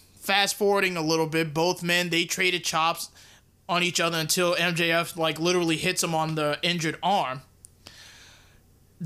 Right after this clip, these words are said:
In this seg-, this, uh, spot, I thought this was really creative and really great. Jungle Boy, he super kicks M J F. He,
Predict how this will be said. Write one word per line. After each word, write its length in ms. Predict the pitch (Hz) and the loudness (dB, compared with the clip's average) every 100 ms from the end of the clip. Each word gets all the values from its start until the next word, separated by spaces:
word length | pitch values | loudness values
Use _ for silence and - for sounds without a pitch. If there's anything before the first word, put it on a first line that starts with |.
| 151 - | -6 -2
In 160 | 196 | 0
this 200 | 208 277 | 2 2
seg-, 260 | - 190 175 _ | 2 0 -2 _
this, 320 | 151 196 247 - | -4 0 0 0
uh, 160 | 185 170 | 0 0
spot, 340 | - 175 165 | 0 0 2
I 80 | 208 | 0
thought 220 | 185 175 | -2 -2
this 120 | 185 | -2
was 140 | 165 147 | -2 -2
really 400 | 165 165 147 - 156 139 - | 0 0 -2 -8 -12 -12 -8
creative 480 | - 175 160 160 156 | -2 0 2 0 -2
and 140 | 143 | -2
really 220 | 165 170 | 0 0
great. 340 | 147 143 135 - - - - - - - | -2 -4 -6 -10 -20 -20 -20 -20 -20 -10
Jungle 340 | 147 190 233 226 | -2 0 2 0
Boy, 340 | 190 196 185 | 2 2 2
he 240 | 175 175 175 | 0 -2 0
super 420 | - 240 240 233 | 2 2 0 -2
kicks 320 | 226 190 - | 0 -2 0
M 180 | 190 214 | -2 0
J 200 | 190 170 | 0 0
F. 220 | 147 147 - - - - | -2 -6 -12 -20 -20 -8
He, 480 | - 196 190 160 | -2 0 0 -2